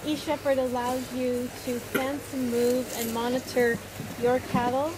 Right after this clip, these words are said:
from anywhere, anytime, twenty-four seven. So how does it work? There are two elements to the system. There is a G P S enabled collar that is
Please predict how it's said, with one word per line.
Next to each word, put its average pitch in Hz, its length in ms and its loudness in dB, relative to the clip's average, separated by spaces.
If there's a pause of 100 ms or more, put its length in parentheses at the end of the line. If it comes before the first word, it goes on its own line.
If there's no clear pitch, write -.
(560)
from 240 200 -2
anywhere, 262 640 4 (680)
anytime, 247 760 4 (180)
twenty-four 240 440 0
seven. 214 420 -6 (920)
So 285 280 6 (220)
how 294 360 2
does 262 220 4
it 262 120 4
work? 226 180 -2 (760)
There 254 140 8
are 247 100 6 (140)
two 339 280 -2 (100)
elements 277 580 4
to 247 80 4
the 240 80 4
system. 277 480 -2 (840)
There - 140 6
is 480 240 8 (220)
a 233 200 -2 (480)
G 285 240 -2
P 294 160 -4
S 269 300 2
enabled 247 540 4
collar 240 520 4 (840)
that 240 260 2 (140)
is 240 120 0